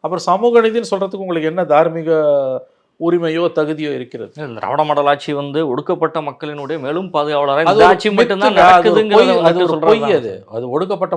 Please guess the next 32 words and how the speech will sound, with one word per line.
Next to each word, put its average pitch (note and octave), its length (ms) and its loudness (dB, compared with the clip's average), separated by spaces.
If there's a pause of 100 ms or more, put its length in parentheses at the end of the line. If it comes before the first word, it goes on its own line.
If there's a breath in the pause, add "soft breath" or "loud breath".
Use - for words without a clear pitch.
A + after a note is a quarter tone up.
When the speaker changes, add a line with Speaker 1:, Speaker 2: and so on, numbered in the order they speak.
Speaker 1:
மக்களோட D#3+ 380 -2
ஆட்சி D#3+ 260 -4
திராவிட D#3 340 0
மாடல் D3 280 -4
என்பது C#3+ 280 -12
ஒரு C3+ 140 -16
பித்தலாட்டம். D#3+ 560 -6 (380)
கண்ணு E3+ 240 -2
முன்னால F#3+ 320 0
எத்தனை E3+ 220 -2 (100)
உதாரணம் D3+ 340 2
இருக்குது, F#2+ 240 -12 (1120)
ஒரு F#3 160 6
கோடி F#3+ 260 6
சாட்சிகள் G3 420 2
கண்ணு E3 220 -4
முன்னால D3+ 220 2
Speaker 2:
கண்ணு A2 160 -4
Speaker 1:
இருக்குது. G2 160 -16
Speaker 2:
முன்னால. - 180 -20 (960)
Speaker 1:
எத்தனை, F#3 240 2 (140)
எத்தனை, F#3 260 -2 (120)
எத்தனை F3+ 280 -2
விதமான D3+ 380 -2
அட்டுழியங்கள் C3+ 500 -8
பட்டியலின C3 400 -8
மக்களுக்கு G#2+ 340 -10
எதிரா, G#2+ 160 -12 (380)
வேங்க C3+ 240 -4
வயல்லேருந்து A#2 460 -4
ஆரம்பிச்சு G#2 500 -14
எத்தனை D3 220 -8